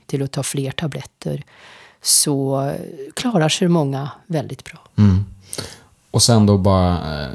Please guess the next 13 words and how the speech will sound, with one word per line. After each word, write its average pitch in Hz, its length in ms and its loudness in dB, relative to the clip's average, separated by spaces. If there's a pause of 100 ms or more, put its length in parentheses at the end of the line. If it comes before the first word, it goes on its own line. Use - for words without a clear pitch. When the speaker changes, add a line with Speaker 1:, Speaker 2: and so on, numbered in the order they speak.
(220)
Speaker 2:
sista - 380 -2
frågan 87 300 0
om 82 60 0
just 82 180 -4
pollenallergi 87 640 0
här, 82 180 0 (200)
eh, - 800 -10
är 87 80 2
ju 80 240 2
det 78 100 -4
här 78 280 -2 (260)
vuxen 92 440 0
ålder. 98 320 0